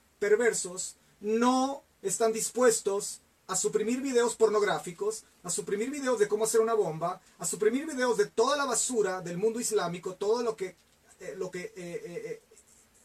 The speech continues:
im-, im-, im-, imponen en las mentes de, eh, eh, la violencia y el terrorismo, no están de, eh, dispuestos a cancelar todos esos videos. Qué, qué interesante, cuando eso sí es tóxico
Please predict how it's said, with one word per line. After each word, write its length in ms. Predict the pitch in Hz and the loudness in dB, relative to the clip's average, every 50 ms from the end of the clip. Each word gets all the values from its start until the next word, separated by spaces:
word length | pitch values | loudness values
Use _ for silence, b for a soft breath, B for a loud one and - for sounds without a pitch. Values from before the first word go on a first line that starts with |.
| _ _ - | _ _ -10
im-, 180 | 202 202 196 _ _ 208 | -10 -10 -10 _ _ -12
im-, 160 | 196 196 190 - | -12 -12 -12 -10
im-, 220 | 202 196 190 185 - _ _ _ | -10 -10 -10 -12 -16 _ _ _
imponen 680 | - 196 196 180 160 - _ - 247 285 311 302 254 202 | -10 -10 -8 -8 -10 -10 _ 0 2 2 4 2 0 -2
en 80 | 185 175 | -2 -4
las 180 | 175 165 170 190 | -4 -4 -4 -4
mentes 580 | 202 226 220 196 170 - 185 220 214 - - b b b b b - | -2 -2 -4 -4 -4 -6 -6 -6 -6 -8 -10 b b b b b -14
de, 400 | 170 160 190 190 185 185 180 180 | -8 -4 -2 -2 -2 -2 -4 -6
eh, 120 | 175 - - | -8 -10 -10
eh, 680 | 190 185 185 185 180 180 180 175 160 151 180 190 185 185 | -8 -8 -6 -6 -8 -8 -10 -10 -10 -10 -8 -8 -6 -6
la 100 | 180 180 | -6 -2
violencia 440 | 180 190 208 233 262 254 247 - 202 | 0 0 2 2 2 0 0 0 0
y 40 | 196 | -2
el 80 | 185 - | -2 -2
terrorismo, 560 | 196 190 202 220 247 233 190 185 190 196 - B B B B | -2 -2 0 -2 -2 -4 -6 -8 -10 -10 -12 B B B B
no 140 | 190 233 294 | -4 -2 -2
están 540 | - - - 262 262 277 285 294 254 202 | -2 -2 -2 0 -2 -2 -2 -4 -4 4
de, 340 | 180 220 220 220 196 208 208 | 6 8 8 8 6 4 0
eh, 40 | 202 | 0
dispuestos 640 | 208 202 - - - 262 285 330 - - 240 208 - | 0 -2 -6 -6 -6 -4 -4 -4 -4 -2 -2 -2 -2
a 60 | 190 | -4
cancelar 400 | 185 202 180 180 190 196 220 254 | -4 -4 -4 -2 -2 -2 -2 -2
todos 200 | - 247 233 226 | -2 -4 -4 -4
esos 220 | 226 - - 180 175 | -4 -6 -6 -8 -8
videos. 500 | 202 208 - 285 - - - - - - _ _ - | -8 -8 -8 -8 -10 -10 -12 -16 -20 -20 _ _ -12
Qué, 200 | - - 262 - | -10 -10 -8 -6
qué 80 | 143 | -6
interesante, 520 | - 254 - 233 220 - 160 151 139 175 170 | -4 0 2 2 2 2 0 -4 -6 -8 -6
cuando 200 | 190 190 202 220 | 0 4 6 6
eso 140 | 220 233 | 6 4
sí 180 | 214 - 214 220 | 2 2 6 6
es 180 | 220 220 - - | 6 6 6 2
tóxico 600 | 254 254 226 - - 170 165 - - 135 - | 0 0 0 -2 -4 -6 -8 -8 -10 -12 -12